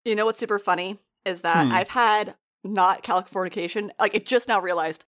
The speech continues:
Speaker 1: I thought you watched Hung, not Californication. And so, like, I've had the Hung promo poster in my brain. I'm like, "This is weird. I didn't really realize Spencer would be into this kind of show, but okay, sure."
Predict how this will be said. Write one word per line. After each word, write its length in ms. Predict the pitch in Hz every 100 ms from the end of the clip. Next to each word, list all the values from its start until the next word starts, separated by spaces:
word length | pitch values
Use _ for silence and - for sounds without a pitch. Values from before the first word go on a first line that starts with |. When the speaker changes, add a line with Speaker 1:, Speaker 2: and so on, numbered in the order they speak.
| -
Speaker 1:
I 80 | 247
thought 200 | 294 370
you 100 | 254
watched 240 | 208 -
Hung, 400 | - 175 240 311 - _
not 200 | 190 180
Californication. 800 | - 202 - 196 190 190 254 311 339 _ _
And 100 | 220
so, 80 | 254
like, 120 | 220
I've 100 | 220
had 260 | 240 247 233
the 120 | 175
Hung 500 | 185 202 214 220 214 - _
promo 360 | - 196 196 196
poster 300 | 226 214 233
in 60 | 202
my 100 | 165
brain. 300 | 160 170 220
I'm 80 |
like, 160 | 208 -
"This 180 | 269 -
is 140 | 208
weird. 420 | 147 170 170 240 - _ _ - 762
I 60 | -
didn't 240 | 226 180
really 320 | 165 170 156
realize 500 | 147 147 143 143 147
Spencer 400 | - - 165 147
would 100 | 165
be 160 | 147 165
into 140 | 160
this 160 | - 165
kind 160 | 208 185
of 80 |
show, 240 | 190 226 262
but 160 | 370
okay, 400 | 339 539 - 370 466
sure." 540 | - - 403 554 233